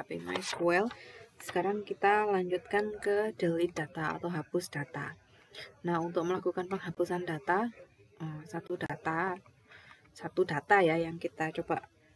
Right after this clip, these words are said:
hapus hari ini. Jadi, eh, ketika kalian ingin menghapus beberapa data, jadi harus delete beberapa kali. Pertama-tama kita harus menambahkan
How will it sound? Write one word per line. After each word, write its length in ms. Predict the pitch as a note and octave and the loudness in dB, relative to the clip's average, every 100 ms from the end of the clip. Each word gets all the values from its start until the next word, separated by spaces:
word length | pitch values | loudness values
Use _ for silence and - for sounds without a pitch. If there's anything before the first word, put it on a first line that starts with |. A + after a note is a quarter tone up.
| - _ - | -20 _ -8
hapus 400 | E3+ - F3+ F3 | -4 -2 -2 -4
hari 160 | - | -4
ini. 320 | D#3 D3+ D#3 F#3 - | -4 -4 -6 -10 -10
Jadi, 480 | D#3+ D#3+ E3+ F3 F3+ - - - _ - | -6 -2 0 0 -4 -10 -20 -20 _ -10
eh, 160 | D#3+ | -8
ketika 320 | E3 E3+ E3 | -6 -4 -4
kalian 320 | D#3+ D#3+ E3 - | -6 -6 -6 -8
ingin 240 | E3 E3 | -8 -8
menghapus 320 | F3 D#3 F3 - | -8 -4 -4 -4
beberapa 320 | D#3 D3+ E3+ | -6 -6 -6
data, 320 | D#3+ D3+ F3+ | -8 -6 -4
jadi 320 | F3+ E3 F3 D#3 | -4 -4 -6 -6
harus 160 | D#3+ - | -10 -8
delete 320 | D3+ D#3 - | -8 -6 -8
beberapa 400 | - - D3 D3+ | -12 -14 -12 -10
kali. 320 | D3+ D#3+ D#3+ - - - - _ _ - - - - - - - - - - | -4 -2 -2 -4 -18 -20 -20 _ _ -20 -20 -20 -20 -20 -20 -20 -20 -12 -6
Pertama-tama 720 | F3+ F3+ F3 F3 F3 G3+ A#3+ | -2 0 0 0 0 0 0
kita 240 | G#3+ G#3 G#3+ | 0 -2 -2
harus 240 | F#3+ G3 | -2 -4
menambahkan 640 | F#3 E3+ - - G3+ A3 | -4 -4 -6 -2 0 0